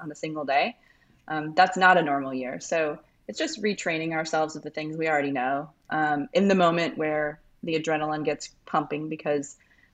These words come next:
the market's red every single day, and in, in some cases pretty dramatic, and this week really dramatic reversals, right?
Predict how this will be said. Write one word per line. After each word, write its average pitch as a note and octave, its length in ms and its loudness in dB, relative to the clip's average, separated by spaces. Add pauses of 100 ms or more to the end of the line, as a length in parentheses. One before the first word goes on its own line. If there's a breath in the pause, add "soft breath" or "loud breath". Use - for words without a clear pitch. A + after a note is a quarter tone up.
(100)
the - 60 -8
market's D#3 400 2
red D3+ 180 0
every D3+ 180 0
single D#3 260 -6
day, D3+ 320 0
and D3+ 100 -2
in, C#3+ 280 -6
in D#3 120 -10
some D#3 180 -4
cases D#3+ 480 -4 (240)
pretty F#3+ 220 4
dramatic, E3 460 6
and E3+ 120 0
this A3 140 -2
week G#3 200 0
really G3 360 0
dramatic G3 400 0
reversals, D3+ 840 -4
right? D#3 360 0